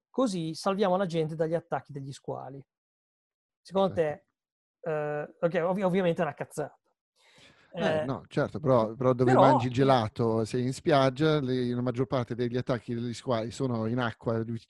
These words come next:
Speaker 2: vicino alla spiaggia.
Speaker 1: Stavo per dire, allora, se noi guardiamo la, la, il numero di attacchi degli squali ai bagnanti,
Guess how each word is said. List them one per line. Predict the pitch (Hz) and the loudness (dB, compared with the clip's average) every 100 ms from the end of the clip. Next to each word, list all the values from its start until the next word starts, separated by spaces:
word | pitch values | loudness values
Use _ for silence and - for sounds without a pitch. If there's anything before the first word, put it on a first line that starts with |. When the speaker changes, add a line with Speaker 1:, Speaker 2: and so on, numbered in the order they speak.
| 123 | -12
Speaker 2:
vicino | 117 135 113 | -8 -6 -2
alla | 123 | -4
spiaggia. | 139 143 127 120 120 151 | -4 0 2 2 0 0
Speaker 1:
Stavo | |
per | 202 | 0
dire, | 185 185 | -2 -2
allora, | 202 208 180 | 0 2 0
se | - 220 | 0 0
noi | 294 277 | 0 -2
guardiamo | 175 175 175 196 214 196 170 151 _ _ _ 175 | -2 -4 -4 -6 -4 -4 -4 -6 _ _ _ -12
la, | 165 156 151 151 - | -10 -10 -12 -16 -14
la, | 165 156 | -10 -8
il | 165 | -4
numero | 175 233 190 165 156 156 | -2 -2 0 0 -2 -4
di | 156 160 | -8 -8
attacchi | 156 185 180 - 175 160 | -4 -4 -6 -8 -12 -8
degli | 156 156 | -8 -10
squali | - 180 165 | -4 -2 -2
ai | 156 | -2
bagnanti, | 165 175 151 143 143 175 233 | -2 -2 -4 -8 -8 -10 -10